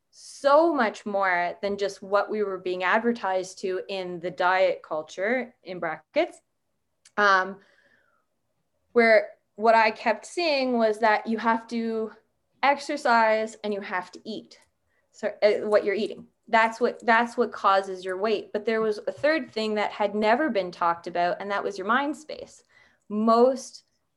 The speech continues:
most diets, most spaces like that will not consider your mindset. And in so many things business-wise, you're taught mindset is the first thing that you have to have down to actually accomplish it.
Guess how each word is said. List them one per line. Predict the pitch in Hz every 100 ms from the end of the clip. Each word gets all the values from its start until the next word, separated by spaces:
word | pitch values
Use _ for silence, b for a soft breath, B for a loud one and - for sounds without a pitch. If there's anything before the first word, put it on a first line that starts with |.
| _ _ -
most | 214 240 262 -
diets, | 214 196 208 214 208 -
most | 208 208 220 220 - -
spaces | 196 202 202 202
like | 202 185
that | 202 226
will | 202 196
not | 196 208 220
consider | - 240 233 208 190
your | 185 - 190 190
mindset. | 190 196 208 202 - - - _ _ _ _ 226
And | 214 214 214 - -
in | 220 220
so | - - 240 240 269 277
many | 247 226
things | 208 220 220
business-wise, | 175 214 294 285 240 196 175 180 196 202
you're | 233
taught | - 269 302 240 -
mindset | 190 208 240 262 247 220 -
is | 240 233
the | 202 196
first | - 254 254 240
thing | - 254 247
that | 214
you | 214
have | 190 - 214 226 -
to | 214
have | 208 208 196 185 165
down | 202 202 220 208 190
to | - -
actually | 202 190 - 202
accomplish | 180 - - 240 269 220 185 -
it. | 151 -